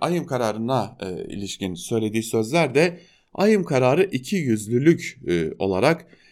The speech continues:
e, Sabah gazetesinin birinci sayfasında yer almış. "Selahattin Demirtaş'la ilgili hüküm aim'in İspanya'daki Batasuna Partisi kararıyla çelişmektedir." demiş.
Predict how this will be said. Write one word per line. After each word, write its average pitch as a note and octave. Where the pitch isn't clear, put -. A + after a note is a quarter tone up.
e, E2
Sabah C3
gazetesinin A2+
birinci A2+
sayfasında G2+
yer F#2
almış. E3+
"Selahattin E3+
Demirtaş'la G3
ilgili G2+
hüküm G#3
aim'in F#3
İspanya'daki D#3+
Batasuna C#3
Partisi F#2+
kararıyla A2
çelişmektedir." A2
demiş. D#3+